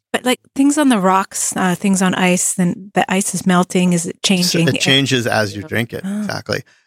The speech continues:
Speaker 2: And so that's why, like, the big, huge ice
Speaker 3: Right.
Speaker 2: cubes,
Speaker 1: Yes.
Speaker 2: that's because they're gonna melt slower than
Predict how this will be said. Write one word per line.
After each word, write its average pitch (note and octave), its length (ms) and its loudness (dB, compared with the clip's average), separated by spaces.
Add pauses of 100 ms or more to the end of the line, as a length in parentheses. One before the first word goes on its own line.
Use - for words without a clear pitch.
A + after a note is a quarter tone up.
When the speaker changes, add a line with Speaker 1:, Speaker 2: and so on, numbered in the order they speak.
(120)
Speaker 2:
And C3+ 180 4
so - 80 2
that's C#3 200 2
why, B2+ 100 2
like, A#2 200 0 (120)
the A2 180 -2 (200)
big, A#2 180 2
huge G#2+ 600 0 (140)
ice A#2+ 180 2
Speaker 3:
Right. D3 80 -4
Speaker 2:
cubes, D3+ 420 2 (120)
Speaker 1:
Yes. E3+ 300 2
Speaker 2:
that's - 220 -2
because C3+ 640 0 (220)
they're B2+ 220 2
gonna C3 200 0
melt B2 300 2 (240)
slower A#2 920 0 (260)
than G#2+ 720 0